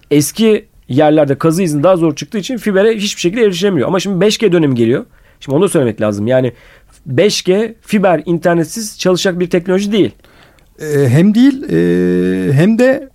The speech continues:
Speaker 2: bayağı yol kat edildi. Beş G'de.
Speaker 1: Evet.
Speaker 2: E, birçok ülke çok ciddi atılımlar yapı-, yaptı. E, bu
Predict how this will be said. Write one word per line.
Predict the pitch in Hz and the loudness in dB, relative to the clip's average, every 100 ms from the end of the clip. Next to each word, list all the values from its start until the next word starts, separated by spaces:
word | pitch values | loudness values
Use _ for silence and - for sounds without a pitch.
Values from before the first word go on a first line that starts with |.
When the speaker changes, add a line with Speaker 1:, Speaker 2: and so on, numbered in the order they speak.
| _ _ _ _ 202 | _ _ _ _ -16
Speaker 2:
bayağı | 147 117 135 214 214 | -12 -4 2 4 4
yol | 180 156 | 4 2
kat | 131 135 127 | 2 0 0
edildi. | 110 107 190 - _ _ _ _ _ _ _ - | -2 -4 -8 -10 _ _ _ _ _ _ _ -4
Beş | 117 120 | 0 2
G'de. | 117 107 113 214 269 | 0 0 0 -2 -4
Speaker 1:
Evet. | 131 120 | -4 -4
Speaker 2:
E, | 120 | -4
birçok | 156 147 139 135 | -6 -6 -4 -4
ülke | 117 185 220 - | -2 -4 -8 -8
çok | 143 123 | -10 -8
ciddi | 113 135 | -8 -8
atılımlar | 120 131 131 127 | -6 -4 -2 0
yapı-, | 104 - 98 - | -2 -6 -16 -10
yaptı. | 110 95 - 208 240 _ - _ - | -8 -8 -8 -10 -10 _ -20 _ -8
E, | 127 127 131 | -4 -4 -2
bu | 175 226 - | 0 -2 -4